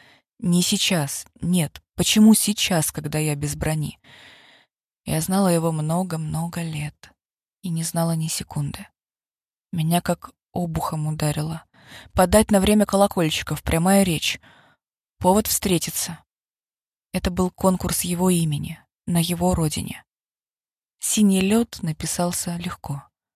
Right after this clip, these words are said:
С ним вообще удивительно легко говорить.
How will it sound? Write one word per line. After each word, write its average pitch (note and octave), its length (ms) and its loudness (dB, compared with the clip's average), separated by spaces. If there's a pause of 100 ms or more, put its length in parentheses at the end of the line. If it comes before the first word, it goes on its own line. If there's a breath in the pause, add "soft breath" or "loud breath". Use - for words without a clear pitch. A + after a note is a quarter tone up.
(680)
С - 140 -8
ним G#3 200 4
вообще F#3+ 380 4
удивительно F3 560 0
легко E3 340 -4
говорить. D#3+ 640 -4